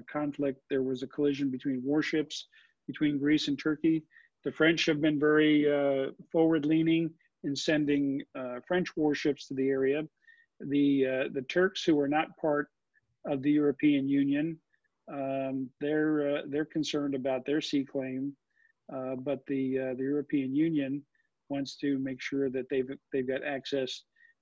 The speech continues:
to, uh, especially gas that might be, uh, discovered in the area. So this is a, a continuing area of concern. And, uh, that, that small island, Castellarizo,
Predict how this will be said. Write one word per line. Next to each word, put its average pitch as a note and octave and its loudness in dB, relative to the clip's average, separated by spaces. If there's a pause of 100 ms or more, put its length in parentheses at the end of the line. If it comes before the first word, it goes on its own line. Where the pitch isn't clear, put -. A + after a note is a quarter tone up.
to, C3 0
uh, C3 -4
especially C#3 -2
gas C#3+ -2 (460)
that C#3+ -2
might C3+ -4
be, B2 -4
uh, A#2 -10 (240)
discovered C3 -4
in A#2+ -6
the B2 -6
area. B2 -8
So D#3 0 (440)
this F#3 4
is D3+ 6
a, D3+ 4 (120)
a D3 -6
continuing D#3 -2
area D3 2
of C3+ 0
concern. C#3 -2 (480)
And, D3+ 0
uh, C#3+ 0 (360)
that, D#3 -2 (200)
that D3 -2 (120)
small F3+ 0
island, E3 2
Castellarizo, D#3 2